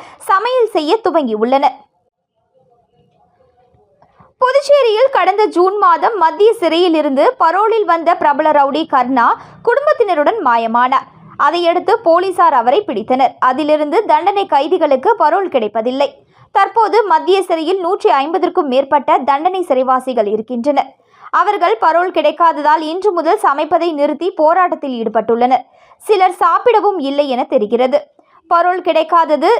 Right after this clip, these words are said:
நேர்மையான அதிகாரிகளை நியமிக்க வேண்டும் என்பன உள்ளிட்ட கோரிக்கைகளை வலியுறுத்தி போராட்டத்தில் ஈடுபட்டுள்ளனர்.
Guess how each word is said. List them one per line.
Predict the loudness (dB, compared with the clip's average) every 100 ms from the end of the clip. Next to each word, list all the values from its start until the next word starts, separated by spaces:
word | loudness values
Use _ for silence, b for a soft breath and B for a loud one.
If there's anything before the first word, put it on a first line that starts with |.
| 0 0
நேர்மையான | 0 0 0 2 2 0
அதிகாரிகளை | -2 0 2 2 0 -2 0 -2
நியமிக்க | -4 -6 -2 -2 0
வேண்டும் | -2 -2 -2
என்பன | 0 0 0 -2
உள்ளிட்ட | -4 -6 -6 -2
கோரிக்கைகளை | 0 0 0 0 0 0
வலியுறுத்தி | -2 -2 -4 -6 -6 -6 B B B 0
போராட்டத்தில் | 2 2 0 0 -2 -2
ஈடுபட்டுள்ளனர். | -4 -4 -4 -2 -2 -2 -4